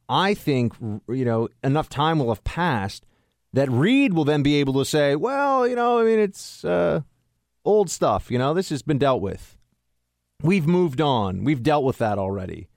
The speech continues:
This is the, this is like the new version of crisis P R. <laughs> Say the F B I is investigating. Hey,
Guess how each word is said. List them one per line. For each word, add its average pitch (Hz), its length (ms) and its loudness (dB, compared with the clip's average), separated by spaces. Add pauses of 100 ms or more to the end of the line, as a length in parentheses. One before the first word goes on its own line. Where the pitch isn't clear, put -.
(680)
This 240 260 -4
is 226 140 -6
the, 147 140 -2
this 170 220 -2
is 240 120 -2
like 208 160 0
the 185 60 2
new 190 160 2
version 160 320 0
of 139 80 -2
crisis 143 380 -2
P 131 160 -2
R. 123 240 2
<laughs> - 0 -
Say 196 220 2
the 202 180 2
F 180 160 -2
B 147 140 2
I 160 160 2
is 151 100 -2
investigating. 90 680 -2
Hey, 143 400 -2